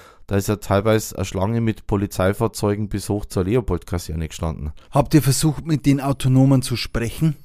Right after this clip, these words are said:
Speaker 2: Dass man sagt, „Hey Leute, wir machen doch auch nur unseren Job.“ Waren das normale Menschen oder, oder sagst du, also da ist Hopfen und Malz verloren im positiven wie im negativen Sinne?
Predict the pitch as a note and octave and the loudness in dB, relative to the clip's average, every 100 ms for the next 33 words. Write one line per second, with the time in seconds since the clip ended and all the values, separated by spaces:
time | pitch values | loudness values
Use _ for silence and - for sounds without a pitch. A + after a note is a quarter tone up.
0 | - - B2+ B2+ B2+ - B2 B2 C3+ C#3 | -8 -2 2 2 0 0 0 2 4 4
1 | C3+ B2+ C3+ C3 C3+ A#2+ A#2+ G#2+ C#3+ C3 | 2 0 2 4 4 2 -6 -4 -2 0
2 | C#3 C#3 C3+ C3+ B2+ - B2+ G#3+ G3 - | 0 0 0 0 -2 0 -2 -4 -10 -10
3 | - - B2+ C#3 D#3 C#3+ - C#3+ C3+ C3+ | -20 -6 2 4 4 2 2 4 6 6
4 | D3 E3 D3+ D#3+ - D3+ C#3 C#3 - C#3+ | 6 6 4 2 2 2 2 0 -2 0
5 | C#3 - C3+ - - C#3+ C3 - B2+ A#2 | 0 2 0 -2 -2 0 0 0 0 2
6 | B2+ A#2+ - B2+ A#2+ A2 - B2 - C3+ | 0 0 -2 2 2 0 -4 -6 -2 -4
7 | A#2+ B2 A#2+ A#2 A2+ - - A2+ A#2+ A#2 | -2 -2 -2 -2 -2 -4 -4 0 0 0
8 | A2+ B2 A2 G#2 - - B2 A#2+ B2+ A2+ | 0 -2 -2 -4 -8 -4 -4 -4 -8 -4
9 | A#2 A#2 A2+ A#2 A2 A2 A2+ G#2 G#2 A#2 | -2 -2 -2 -2 -4 -8 -8 -10 -6 -4
10 | G2+ | -4